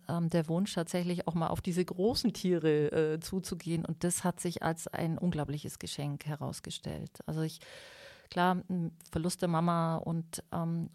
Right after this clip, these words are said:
und tatsächlich aber dann gleichzeitig zu merken, dass du Dinge bewegen kannst, also Pferde beispielsweise bewegen kannst und dass du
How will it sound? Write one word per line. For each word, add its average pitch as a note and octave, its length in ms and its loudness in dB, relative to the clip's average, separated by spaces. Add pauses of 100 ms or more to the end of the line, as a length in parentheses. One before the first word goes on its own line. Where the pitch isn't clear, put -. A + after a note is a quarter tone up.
und F3 240 -4
tatsächlich F3+ 520 0
aber E3 140 0
dann E3 240 0
gleichzeitig E3 640 -2
zu - 140 -8
merken, E3 380 -2
dass E3 160 -2
du F3 100 -4
Dinge E3+ 420 -2 (560)
bewegen G#3+ 420 2
kannst, F3+ 640 -2 (220)
also D#3 240 -4
Pferde F#3 460 -2 (160)
beispielsweise E3+ 720 0
bewegen E3 440 0
kannst E3 260 -2
und F3 100 0
dass E3+ 140 0
du E3+ 180 2